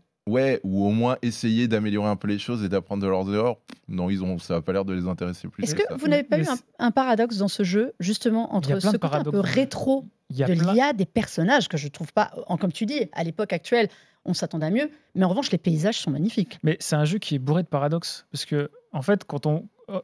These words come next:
Speaker 3: je, on, je re-, je reparle des combats parce que pour moi, c'est le gros point noir. En fait, dès qu'il faut se battre dans le jeu,
Speaker 2: C'est
Speaker 3: moi,
Speaker 2: chi-,
Speaker 3: j'ai envie de me tirer une
Speaker 2: c'est
Speaker 3: balle.
Speaker 2: pénible, <laughs>
Speaker 3: Parce
Speaker 2: on dira.
Speaker 3: qu'en fait,
Speaker 1: Mais heureusement,
Speaker 3: c'est,
Speaker 1: heureusement, tu peux, tu peux, tu peux
Speaker 3: oui,
Speaker 1: utiliser
Speaker 3: oui,
Speaker 1: la
Speaker 3: oui.
Speaker 1: persuasion sur
Speaker 3: Oui,
Speaker 1: beaucoup
Speaker 3: oui,
Speaker 1: de situations
Speaker 3: oui, heureusement.
Speaker 1: pour éviter les combats.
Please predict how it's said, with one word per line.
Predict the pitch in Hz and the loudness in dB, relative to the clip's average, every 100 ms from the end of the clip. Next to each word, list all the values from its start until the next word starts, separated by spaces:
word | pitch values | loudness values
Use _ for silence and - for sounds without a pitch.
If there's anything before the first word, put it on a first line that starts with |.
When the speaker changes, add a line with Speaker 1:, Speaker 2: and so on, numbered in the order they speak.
| - | -6
Speaker 3:
je, | - | -2
on, | 175 147 147 | 2 2 2
je | 127 | 2
re-, | 143 143 | 2 2
je | |
reparle | 139 147 175 | 2 2 2
des | 156 | 2
combats | 156 170 | 2 2
parce | 147 | 0
que | - | -6
pour | 135 | 0
moi, | 143 160 | 2 2
c'est | 147 | 0
le | 139 | 2
gros | 143 147 | 4 2
point | 151 151 | 0 -2
noir. | 135 127 117 | 0 -2 -4
En | 143 | -2
fait, | 185 151 | 0 2
dès | 170 | -2
qu'il | - | -2
faut | - 160 | 0 0
se | |
battre | 139 151 | 2 0
dans | 143 135 | 0 -4
le | |
jeu, | 131 143 170 196 | 0 0 0 -2
Speaker 2:
C'est | - 180 | -6 -2
Speaker 3:
moi, | 143 | 0
Speaker 2:
chi-, | 151 | 2
Speaker 3:
j'ai | 143 | 0
envie | 131 160 | 0 2
de | |
me | 147 123 | 2 0
tirer | - 139 | 0 0
une | 135 | 0
Speaker 2:
c'est | 123 | 0
Speaker 3:
balle. | - | 2
Speaker 2:
pénible, | 269 254 185 139 | 4 4 2 0
<laughs> | 208 - - 240 - | 0 2 0 0 0
Speaker 3:
Parce | 151 | 0
Speaker 2:
on | 185 | 2
dira. | 175 | 2
Speaker 3:
qu'en | 175 | 2
fait, | 202 220 - | 0 0 -2
Speaker 1:
Mais | - 135 | 0 2
heureusement, | 131 123 120 143 | 2 2 2 2
Speaker 3:
c'est, | 170 - | 2 2
Speaker 1:
heureusement, | 139 135 131 170 | 2 2 2 0
tu | - 120 | 2 0
peux, | 120 120 117 | 2 4 4
tu | - | 0
peux, | 107 123 107 127 - 131 120 | 0 0 0 -2 0 0 0
tu | 135 | 0
peux | - | 2
Speaker 3:
oui, | 117 | 4
Speaker 1:
utiliser | 165 185 | 4 4
Speaker 3:
oui, | 185 | 4
Speaker 1:
la | 180 | 2
Speaker 3:
oui. | |
Speaker 1:
persuasion | 139 156 135 120 143 | 0 0 0 0 0
sur | 160 | 0
Speaker 3:
Oui, | 151 | 0
Speaker 1:
beaucoup | 98 110 151 156 143 | -2 0 2 2 0
Speaker 3:
oui, | 151 | -2
Speaker 1:
de | |
situations | - 147 120 | 0 0 2
Speaker 3:
oui, | |
heureusement. | 131 151 143 | 2 2 0
Speaker 1:
pour | 113 | 0
éviter | 107 107 | 0 2
les | 107 | 0
combats. | 101 101 87 | 0 -2 -4